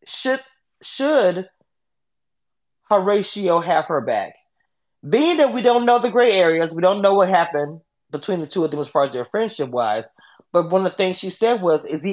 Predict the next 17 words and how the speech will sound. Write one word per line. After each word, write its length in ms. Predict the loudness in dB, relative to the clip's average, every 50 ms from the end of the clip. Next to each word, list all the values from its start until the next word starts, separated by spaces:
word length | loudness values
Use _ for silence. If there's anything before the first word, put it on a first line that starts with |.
| -4 -4
even 160 | -4 -4 0 0
my 180 | 0 0 0 -2 -4
friend?" 320 | -2 -2 -2 -2 -4 -10 -8
And 120 | -2 -2
I'm 100 | -2 0
like, 240 | 2 0 0 0 0
"Damn, 440 | 0 0 0 0 -2 -4 -4 -8 -12 _ _ _ _ _ _ _ _ _ _ _ _ _ _ _ _ _ _
you 140 | -2 0 0
said 140 | 2 2 2
this 160 | 2 2 2
shit 140 | 4 4 4
on 120 | 4 2
the 80 | 0 -2
show?" 400 | 2 2 2 4 4 4 2 2 -2 -8 -20 _ _ _
I'm 160 | 0 0 0 0
just 140 | -2 0 2
like, 260 | 4 4 4 2 -2